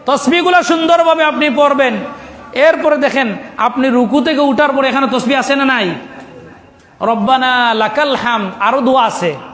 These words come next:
হাদিস শরীফের মধ্যে, আরো দোয়া আছে, হামদান কাসীরান মুবারাকাম তাইয়িবা, মু-, আ, তাইয়িবাম মুবারাকান ফীহি। আল্লাহ রসুল সাল্লাল্লাহু আলাইহি ওয়াসাল্লাম এই যে হাদিসখানা, এক সাহাবায়ে কেরাম এই দোয়া পড়তেন।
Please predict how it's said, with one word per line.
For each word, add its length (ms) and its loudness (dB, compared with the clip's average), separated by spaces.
হাদিস 280 -2
শরীফের 320 0
মধ্যে, 360 0
আরো 300 4
দোয়া 260 2
আছে, 280 0
হামদান 800 0
কাসীরান 800 0
মুবারাকাম 1080 0
তাইয়িবা, 540 -2
মু-, 140 -6
আ, 260 -2
তাইয়িবাম 580 0
মুবারাকান 760 0
ফীহি। 320 -4
আল্লাহ 300 0
রসুল 300 2
সাল্লাল্লাহু 640 0
আলাইহি 340 0
ওয়াসাল্লাম 480 0
এই 140 0
যে 100 0
হাদিসখানা, 600 -4
এক 120 -2
সাহাবায়ে 460 0
কেরাম 380 -2
এই 140 2
দোয়া 220 2
পড়তেন। 440 -2